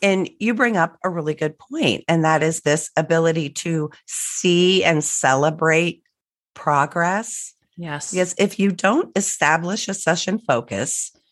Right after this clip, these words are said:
Speaker 1: you aren't able to reflect back and say, at the end of the session, "Look what we did.
Speaker 2: Yeah.
Speaker 1: And here are the next steps."
Speaker 2: Yeah.
Speaker 1: And if you
Speaker 2: Yes.
Speaker 1: aren't able to do that, then at the end of your coaching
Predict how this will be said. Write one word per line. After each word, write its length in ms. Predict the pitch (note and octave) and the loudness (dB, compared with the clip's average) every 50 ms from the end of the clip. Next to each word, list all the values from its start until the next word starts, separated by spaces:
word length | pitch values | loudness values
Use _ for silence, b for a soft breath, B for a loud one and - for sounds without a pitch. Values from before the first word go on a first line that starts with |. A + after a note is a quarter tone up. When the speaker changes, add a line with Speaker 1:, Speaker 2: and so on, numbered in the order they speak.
| _ _ | _ _
Speaker 1:
you 180 | - F3 E3+ - | 0 0 0 0
aren't 240 | - D#3 E3+ F#3 - - | 2 2 2 2 2 2
able 200 | E3+ F3 E3 E3+ | 2 2 2 2
to 60 | D#3 D#3 | 0 0
reflect 520 | D3 D3+ D#3 - - D#3 C#3+ D3+ - _ | -2 -2 -4 -2 0 0 0 0 0 _
back 300 | - C#3 C#3 D3+ F3 - - | 2 4 4 4 2 -2 -4
and 140 | C3+ C#3+ C3+ | -4 -4 -4
say, 720 | - - - C#3+ A#2+ A2+ G#2+ F#2+ F2+ F2+ A2+ E3+ F#3 - _ _ _ _ _ _ _ _ _ _ _ - | -4 -2 0 2 2 4 2 2 0 0 -2 -4 -6 -8 _ _ _ _ _ _ _ _ _ _ _ -4
at 120 | E3 E3 | -2 0
the 120 | F3+ E3+ F3 | 2 2 4
end 120 | G#3 A#3+ | 4 2
of 80 | A3+ F3+ | 0 0
the 80 | F3+ | -2
session, 600 | F3 - - E3+ E3 - - D#3 C#3+ C#3+ E3 E3+ - _ _ _ _ _ _ _ _ _ _ _ _ _ _ _ | -2 0 0 0 0 0 0 0 0 0 -2 -6 -10 _ _ _ _ _ _ _ _ _ _ _ _ _ _ _
"Look 260 | - D#3+ E3+ E3+ - - | -2 0 0 0 2 2
what 180 | D#3+ D3+ - | 2 2 2
we 120 | F3 F#3+ F3+ | 0 -2 -2
did. 480 | D#3 D#3+ A#2+ F#2+ G2 B2 B2+ - F#3+ - _ _ _ _ _ _ _ _ _ _ - | 0 0 0 0 0 -2 -2 -4 -10 -18 _ _ _ _ _ _ _ _ _ _ -16
Speaker 2:
Yeah. 280 | - F3+ F3 D#3+ C#3+ - - | -12 -10 -8 -10 -10 -4 0
Speaker 1:
And 360 | F3 F3 E3 D#3+ D#3+ D#3+ D3+ F3 | 2 4 4 4 4 2 0 -2
here 320 | E3 - E3+ E3 F3 F3 - | -6 -2 0 2 2 2 2
are 200 | - D#3+ D3+ D3 | 2 2 2 2
the 120 | D3+ D#3+ D3+ | 2 0 0
next 420 | D#3 C#3 C3+ C3+ - - - - | 0 0 -2 -2 -4 -8 -10 -6
steps." 680 | - B2+ A#2 A2+ D#3 - - - - - - - - _ _ _ _ _ - | -4 -2 0 0 -2 -2 -6 -12 -12 -12 -12 -12 -16 _ _ _ _ _ -14
Speaker 2:
Yeah. 160 | - E3 E3+ | -12 -6 0
Speaker 1:
And 100 | E3 F3 | 0 2
if 120 | F3 E3+ - | 2 2 2
you 100 | F#3 E3 | 0 0
Speaker 2:
Yes. 80 | E3 E3+ | 2 2
Speaker 1:
aren't 200 | G3 C#4+ - - - | 0 0 0 0 0
able 220 | F#3+ E3+ F3 F3+ | 0 0 0 0
to 120 | F3+ E3+ | -2 -2
do 200 | D3+ D#3+ D#3+ D#3+ | 0 0 0 0
that, 340 | D#3 F3+ G3 B3 C#4+ C4+ - - | 2 2 2 2 2 -2 -2 0
then 120 | G#3+ G3 | 0 2
at 140 | F#3 F#3 - | 2 0 -2
the 180 | - E3 - - - | -4 -8 -4 -2 0
end 240 | F#3+ G#3+ C#4+ E4 F4+ | 2 2 2 0 -2
of 60 | E4 - | -2 -2
your 140 | F#3 E3 D#3 | 0 0 0
coaching 720 | - - - F3 E3 G3+ G3+ - - E3 D#3+ D#3 D#3+ | -2 -2 0 0 2 2 2 0 0 0 0 -2 -4